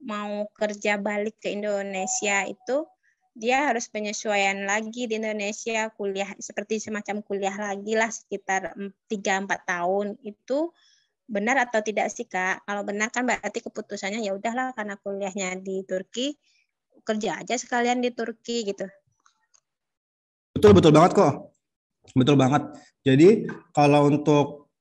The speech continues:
Speaker 2: kuliah di semua negara, kalau untuk balik ke Indonesia pasti sekolah lagi. Kedokteran ya, kalau kedokteran.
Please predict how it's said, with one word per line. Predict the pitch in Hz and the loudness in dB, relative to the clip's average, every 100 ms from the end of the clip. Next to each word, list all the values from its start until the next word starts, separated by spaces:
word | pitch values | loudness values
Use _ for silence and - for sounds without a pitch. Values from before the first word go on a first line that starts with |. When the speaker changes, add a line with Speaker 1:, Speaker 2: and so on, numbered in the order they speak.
| _ | _
Speaker 2:
kuliah | - 147 143 151 | 2 6 8 8
di | 143 139 | 8 6
semua | 151 139 | 6 6
negara, | 139 127 127 135 170 185 - - _ _ _ - - - | 8 6 6 6 6 4 -4 -16 _ _ _ -20 -20 0
kalau | 139 139 | 2 4
untuk | 143 | 4
balik | 135 135 135 | 6 6 4
ke | 139 | 2
Indonesia | 139 170 | 4 4
pasti | 151 147 180 | 4 6 6
sekolah | 165 143 135 | 6 4 6
lagi. | 127 131 131 127 120 - - | 6 4 2 2 0 -6 -4
Kedokteran | 143 151 170 180 143 | 2 4 8 8 8
ya, | - | 6
kalau | 143 139 | 6 6
kedokteran. | 139 147 143 131 | 4 4 4 4